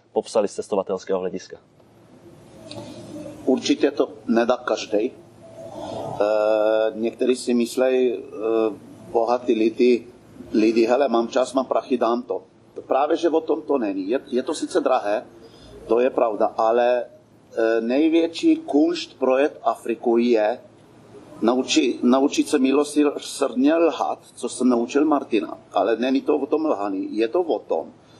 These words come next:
Speaker 2: jak vycházet s těma lidma, který ti chtějí ubližovat. A tu,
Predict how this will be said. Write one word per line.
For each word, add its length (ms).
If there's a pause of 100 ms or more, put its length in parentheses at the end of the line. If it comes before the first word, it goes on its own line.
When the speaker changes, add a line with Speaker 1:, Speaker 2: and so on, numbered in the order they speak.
(260)
Speaker 2:
jak 340
vycházet 600
s 100
těma 300
lidma, 460
který 360
ti 120
chtějí 320
ubližovat. 720
A 120
tu, 120